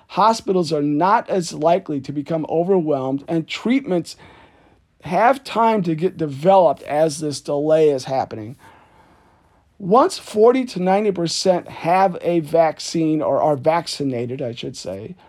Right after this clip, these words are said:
herd immunity kicks in and the pandemic fizzles.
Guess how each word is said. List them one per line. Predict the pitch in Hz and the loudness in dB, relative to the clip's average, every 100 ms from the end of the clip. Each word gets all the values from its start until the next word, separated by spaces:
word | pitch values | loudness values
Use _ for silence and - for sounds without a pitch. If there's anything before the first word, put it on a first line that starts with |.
| _ | _
herd | - 220 277 | 2 4 4
immunity | 262 220 214 202 | 2 2 0 -2
kicks | 175 - 254 262 - | -4 -4 -4 -4 -2
in | 190 190 | 0 0
and | - 165 175 | -2 -2 -2
the | |
pandemic | 170 165 170 151 143 143 - _ | -4 -6 -4 -2 -2 -4 -10 _
fizzles. | 202 220 160 104 - - | 0 0 0 -6 -10 -18